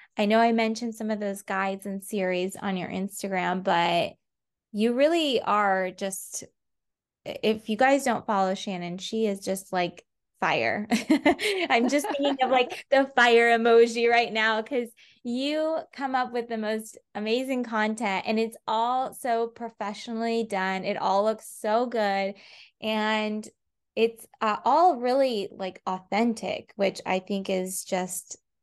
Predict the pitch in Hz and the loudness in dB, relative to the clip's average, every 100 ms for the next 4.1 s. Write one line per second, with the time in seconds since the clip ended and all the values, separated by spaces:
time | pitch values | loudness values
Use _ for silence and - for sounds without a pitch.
0 | _ - 202 220 247 214 190 - 196 190 | _ -14 -2 4 6 4 2 -2 -6 -8
1 | - 190 180 190 196 - - - 196 190 | -6 -6 -4 -4 -6 -12 -20 -8 0 0
2 | 190 185 185 185 175 202 190 - 190 - | 0 0 0 0 -2 -4 -4 -4 -6 -4
3 | 196 190 180 180 - 208 220 202 196 196 | -4 -2 -2 0 -2 -2 -2 2 2 2
4 | - | 0